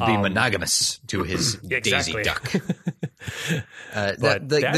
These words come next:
Speaker 1: there's,
Speaker 2: an interesting
Speaker 1: there,
Speaker 2: theory.
Speaker 1: there's even a point
Speaker 2: It's
Speaker 1: when Donald is morphing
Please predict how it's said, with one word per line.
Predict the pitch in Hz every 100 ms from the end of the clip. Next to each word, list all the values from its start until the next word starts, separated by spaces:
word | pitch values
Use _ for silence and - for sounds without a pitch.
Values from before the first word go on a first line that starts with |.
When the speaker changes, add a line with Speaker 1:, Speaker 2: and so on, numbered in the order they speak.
| 160
Speaker 1:
there's, | 135
Speaker 2:
an | 120
interesting | 117 110 113 104 101
Speaker 1:
there, | 117
Speaker 2:
theory. | 147 113 117
Speaker 1:
there's | 147 143
even | 175 165
a | 113
point | - 147 139 107
Speaker 2:
It's | 101
Speaker 1:
when | 98
Donald | 98 98 107 98
is | 87
morphing | 90 87 95 110 - 147 156 151